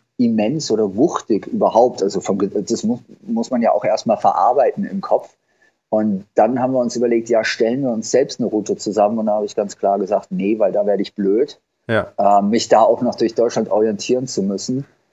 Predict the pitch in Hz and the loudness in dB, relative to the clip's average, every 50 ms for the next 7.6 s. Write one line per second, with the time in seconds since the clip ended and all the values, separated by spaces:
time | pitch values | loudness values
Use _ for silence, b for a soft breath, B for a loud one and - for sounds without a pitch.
0 | _ _ _ _ _ - 110 110 104 98 110 98 - - 117 101 - 104 101 107 | _ _ _ _ _ 2 2 2 4 4 2 2 4 2 0 2 4 4 4 4
1 | - - - - - 104 98 107 101 110 117 113 120 113 107 - - - 101 98 | 2 -2 -6 -6 -6 -2 2 2 4 4 2 2 2 2 2 0 -2 -4 -2 0
2 | 98 101 113 120 117 - - 101 101 101 101 101 101 - - - 104 101 101 95 | 0 2 2 2 2 0 0 2 2 2 2 0 0 -2 -2 -4 -2 -2 0 -2
3 | 98 101 - - 101 95 104 107 101 101 98 90 90 90 107 110 101 - - 98 | -2 -4 -4 -2 0 0 0 0 0 0 0 0 0 0 0 0 0 0 -2 -2
4 | 101 101 98 - - - 151 196 196 196 170 - - 151 - - 127 113 131 151 | -2 -4 -6 -4 0 0 0 2 4 2 2 4 2 2 2 0 -2 -2 -2 0
5 | 185 180 180 175 156 - - 135 147 170 - - 107 104 - - 98 95 95 95 | 0 -2 -2 -6 -6 -2 0 2 2 2 2 0 -2 -2 0 0 0 0 0 -2
6 | 98 - - 98 95 98 117 180 - - - _ _ _ _ _ _ _ _ _ | -4 -4 -4 -2 0 0 0 -2 -4 -8 -14 _ _ _ _ _ _ _ _ _
7 | _ - - 90 98 107 104 117 139 151 160 | _ -6 -2 0 2 2 4 4 4 4 4